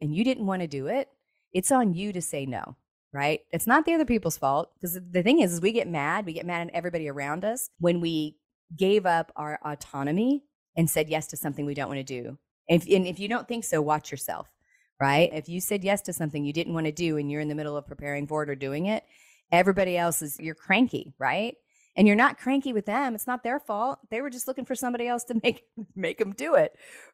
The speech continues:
right? And you said yes when you didn't want to, right? So if we own our no, if we absolutely say, "No, I, you know,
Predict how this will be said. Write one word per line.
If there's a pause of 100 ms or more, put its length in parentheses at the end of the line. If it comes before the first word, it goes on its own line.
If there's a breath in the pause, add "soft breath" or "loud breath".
(140)
right? (380 soft breath)
And
you
said
yes
when
you
didn't
want
to, (560)
right?
So
if
we
own
our
no, (120)
if
we
absolutely
say, (180)
"No,
I,
you
know,